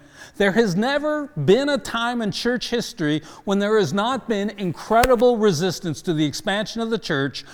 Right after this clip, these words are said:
to the growth of the community of believers who have chosen to follow Jesus. Have you ever wondered why, you know, some of your friends, even some members of your very family, are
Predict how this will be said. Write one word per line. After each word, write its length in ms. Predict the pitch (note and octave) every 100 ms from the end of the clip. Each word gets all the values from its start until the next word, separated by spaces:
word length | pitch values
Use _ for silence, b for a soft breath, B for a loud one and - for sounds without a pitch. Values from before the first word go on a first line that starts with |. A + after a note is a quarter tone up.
| B -
to 100 | F3
the 100 | D#3+
growth 420 | C#3 F3 G#3+ A3
of 120 | G3+
the 80 | F#3+
community 560 | F3+ F3+ F#3 F#3 F#3
of 100 | F3
believers 480 | C#3 D3 D3 C#3+ C#3+
who 100 | D#3+
have 120 | C3+ -
chosen 460 | D#3+ C#3+ C3 D#3
to 80 | D#3
follow 480 | - D#3 A2 A#2 B2
Jesus. 760 | A#2 G#3 G3+ B2+ A2+ - - _ _ _ _ _ _ B B
Have 240 | A#3+ A#3+ C4
you 100 | D4
ever 200 | D#4+ F#4+
wondered 440 | D4+ C#4+ C#4 G3+
why, 540 | F#3 G#3 A3 E3+ D3 - - _ B B B
you 120 | F#3
know, 160 | F#3+ F#3
some 340 | - - B3
of 140 | C4 G3+
your 120 | G3+
friends, 560 | - A3+ A3+ F#3 D3 G#3
even 420 | A3 A#3 G#3 E3
some 260 | A#3 G3
members 380 | F3 A#3+ A#3+ F#3+
of 100 | F3+
your 120 | F3
very 340 | E3 G3+ G#3 G3
family, 520 | - G3 G#3 G3 D3+
are 200 | C#3 B2+